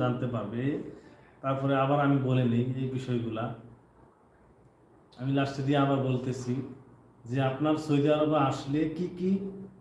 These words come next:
চেক করা প্রয়োজন, কি কি জানা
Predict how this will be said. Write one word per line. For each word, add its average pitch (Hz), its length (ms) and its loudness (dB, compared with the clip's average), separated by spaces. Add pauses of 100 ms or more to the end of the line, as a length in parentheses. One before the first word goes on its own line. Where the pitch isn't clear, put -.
(1500)
চেক 170 140 -2 (100)
করা 160 220 2
প্রয়োজন, 135 300 4 (120)
কি 156 140 0
কি 165 80 0 (100)
জানা 143 200 4